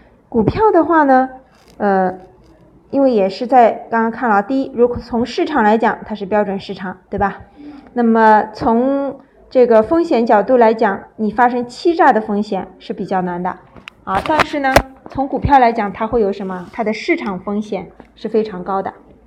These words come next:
啊，那么本金来讲，本金完全损失的风险很小，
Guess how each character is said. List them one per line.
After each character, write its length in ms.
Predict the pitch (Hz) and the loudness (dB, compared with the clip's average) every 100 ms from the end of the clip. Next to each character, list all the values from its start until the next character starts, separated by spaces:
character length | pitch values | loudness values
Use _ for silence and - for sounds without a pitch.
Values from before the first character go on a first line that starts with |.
| _ _ _ _ _ | _ _ _ _ _
啊， 180 | - 190 - | -8 -6 -2
那 60 | 311 | 0
么 100 | 330 | 0
本 340 | - 226 208 | 2 2 0
金 240 | 208 403 | 0 2
来 200 | 427 269 | 2 0
讲， 340 | 277 233 196 - - | 0 -4 -4 -10 -2
本 300 | 247 214 214 | 0 0 -2
金 240 | 370 370 | -2 0
完 280 | 320 262 359 | 0 0 -2
全 240 | 349 262 | -4 -6
损 300 | 269 220 170 | -6 -8 -8
失 160 | - 247 | -10 -6
的 100 | 226 | -6
风 160 | 226 | -4
险 160 | 202 - | -6 -6
很 140 | 170 | -8
小， 160 | 185 180 | -8 -6